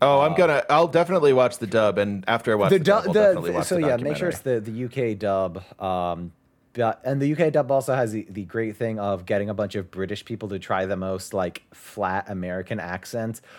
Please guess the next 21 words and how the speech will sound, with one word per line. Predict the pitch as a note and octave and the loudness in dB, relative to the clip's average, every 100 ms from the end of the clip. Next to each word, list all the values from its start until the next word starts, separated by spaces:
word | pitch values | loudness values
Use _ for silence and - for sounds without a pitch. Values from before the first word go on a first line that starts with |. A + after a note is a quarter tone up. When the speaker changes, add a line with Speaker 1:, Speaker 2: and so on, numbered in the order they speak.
| - | -4
Speaker 2:
But | - | 2
they | D3 D3 | 4 4
Speaker 1:
Oh. | C#3+ C#3 C3+ B2+ | 4 4 4 4
Speaker 2:
still | |
say | A#2 C3 | 4 2
a | A#2+ | -2
bunch | A#2 A2+ A#2+ | -2 -4 -6
of | F#2 - | -8 -10
British | G#2 G#2 G2+ | -6 -4 -4
phrases, | - - A2 G2+ G#2 A#2 C3 B2+ | -6 -4 -2 -2 -4 -4 -4 -4
so | - | -6
it's | G2+ | -8
just | G2+ | -6
like, | A2 | -8
"What | A#2 E3+ F#3+ | -6 -8 -6
the? | - - - - | -8 -10 -20 -8
No, | A#2+ F3 G2 | -2 0 0
what? | F2+ G2+ - - | -2 -8 -10 -14
I | - | -10
don't | C#3+ C3+ - | -10 -12 -14
fu-, | - | -12